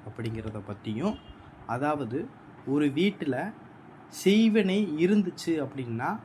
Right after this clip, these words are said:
சில செய்வினை மாறான குடுவைகளை வச்சு அந்த செய்வினையை நீக்கிற முறைகளை பத்தி தான் நம்ம இன்னைக்கு பார்க்க போறோம். சரிங்களா? வீடியோ பதிவுக்குள்ள போறதுக்கு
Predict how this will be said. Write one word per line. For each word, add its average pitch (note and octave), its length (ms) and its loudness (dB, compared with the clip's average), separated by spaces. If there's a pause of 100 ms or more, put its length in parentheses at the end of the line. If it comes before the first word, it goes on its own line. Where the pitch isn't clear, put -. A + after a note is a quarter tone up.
(1160)
சில F#3 400 2 (480)
செய்வினை G3 520 4
மாறான F#3+ 480 2
குடுவைகளை E3 680 -2
வச்சு C3 440 -6 (420)
அந்த C3 220 -2
செய்வினையை D#3+ 760 -4 (560)
நீக்கிற F3 500 0
முறைகளை E3 400 0
பத்தி A#2 360 -10
தான் F3+ 260 -8 (300)
நம்ம A#2+ 180 -4
இன்னைக்கு A2+ 480 -6 (440)
பார்க்க A2+ 280 -2 (120)
போறோம். G2+ 240 -10 (220)
சரிங்களா? A2 340 -10 (500)
வீடியோ E3 260 2
பதிவுக்குள்ள C#3 560 -6 (100)
போறதுக்கு B2+ 400 -6